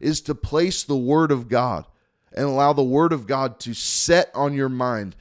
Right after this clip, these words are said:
to begin to cleanse it and to make it established with peace. That's how we're established. We are established by the Word of God. I hope this helped you this morning. This has been a, a powerful lesson today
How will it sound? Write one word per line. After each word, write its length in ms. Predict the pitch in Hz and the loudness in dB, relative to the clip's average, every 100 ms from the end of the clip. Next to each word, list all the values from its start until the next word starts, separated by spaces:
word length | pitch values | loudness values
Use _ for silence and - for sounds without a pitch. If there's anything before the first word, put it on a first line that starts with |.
| _ | _
to 120 | 117 | -8
begin 360 | 120 117 131 127 | -8 -6 -6 -6
to 80 | 117 | -8
cleanse 520 | - 131 147 135 90 | -8 -4 -4 -4 -10
it 180 | 78 - _ _ - | -14 -18 _ _ -14
and 160 | 117 | -10
to 100 | 139 | -8
make 280 | 135 139 131 | -4 -4 -4
it 60 | 123 | -4
established 840 | 123 - 131 135 127 98 80 - | -2 -2 0 2 0 -2 -6 -2
with 280 | 101 113 - | -2 -2 0
peace. 600 | - 135 107 90 - - _ _ _ _ | -2 0 -4 -8 -12 -12 _ _ _ _
That's 200 | 117 - | -6 -2
how 120 | 156 | 0
we're 140 | 143 131 | 2 0
established. 560 | - 165 220 95 - - - 120 | 0 -2 -2 -4 -10 -14 -14 -4
We 180 | 147 | 0
are 120 | 147 120 | 2 0
established 840 | - - 127 139 135 143 139 101 | -4 -2 4 4 4 0 -4 -2
by 180 | 110 110 | 0 0
the 80 | 107 | -2
Word 240 | 101 90 | -6 -8
of 120 | 87 | -10
God. 300 | 85 80 - - - - - _ _ - | -14 -14 -18 -20 -20 -20 -20 _ _ -4
I 40 | 170 | -2
hope 140 | 185 | 0
this 160 | 131 127 | -2 -2
helped 220 | 120 120 | -4 -4
you 60 | |
this 200 | 101 - | -8 -8
morning. 300 | 98 123 156 - _ | -8 -8 -10 -16 _
This 200 | - 117 | -12 -10
has 100 | 123 | -8
been 160 | 117 120 | -6 -4
a, 200 | 107 90 - | -4 -8 -10
a 60 | |
powerful 640 | - 135 151 143 117 95 - | -4 0 0 -2 -6 -6 -4
lesson 400 | 113 117 110 104 | -4 -4 -6 -10
today 460 | 110 98 101 80 | -8 -6 -6 -8